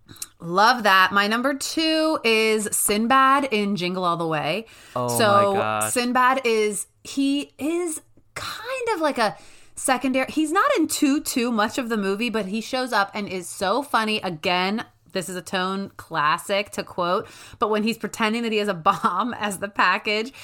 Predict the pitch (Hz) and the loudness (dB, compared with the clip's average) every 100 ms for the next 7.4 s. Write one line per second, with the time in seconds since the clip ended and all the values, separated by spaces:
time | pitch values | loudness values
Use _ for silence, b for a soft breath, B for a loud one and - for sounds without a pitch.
0 | B - 233 240 240 214 233 208 - 214 | B -2 0 0 0 0 0 -2 -2 -2
1 | 220 240 240 247 262 254 220 240 220 208 | 0 0 4 4 4 2 0 -2 -4 -2
2 | 190 214 240 220 208 185 196 185 220 226 | -2 0 0 0 -2 -2 -2 0 -2 -2
3 | 226 220 208 196 - 139 - 453 262 - | -4 -4 -2 -4 -6 -8 -4 -4 -2 -4
4 | - - - - 453 415 330 320 254 277 | -6 0 0 0 0 2 0 -2 -2 -2
5 | - 160 - - - - - - - 427 | -6 -6 -4 -4 -6 -8 -8 -6 -4 -4
6 | - 359 320 254 233 254 - 240 262 269 | -2 0 0 0 -4 -8 -8 -6 -6 -6
7 | 247 226 254 | -2 0 0